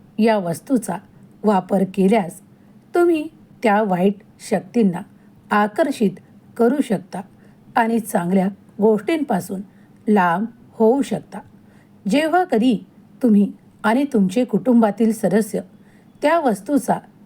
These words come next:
वापर अमावस्येला करत असतील, तर हे करणे आत्ताच थांबवा. येणाऱ्या अमावस्ये अगोदर तुम्हाला हा व्हिडिओ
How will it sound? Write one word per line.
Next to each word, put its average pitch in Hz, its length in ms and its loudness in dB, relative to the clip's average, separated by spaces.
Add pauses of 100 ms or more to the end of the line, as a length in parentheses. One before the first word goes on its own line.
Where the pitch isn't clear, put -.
(120)
वापर 190 460 0 (440)
अमावस्येला 220 760 0 (320)
करत 214 400 0
असतील, 226 360 0 (440)
तर 254 240 2 (240)
हे 254 200 0
करणे 190 400 0 (440)
आत्ताच 202 540 -2 (300)
थांबवा. 202 420 2 (800)
येणाऱ्या 294 480 2 (280)
अमावस्ये 214 540 2 (180)
अगोदर 190 340 2 (560)
तुम्हाला 277 360 4 (480)
हा 262 220 2
व्हिडिओ 208 380 2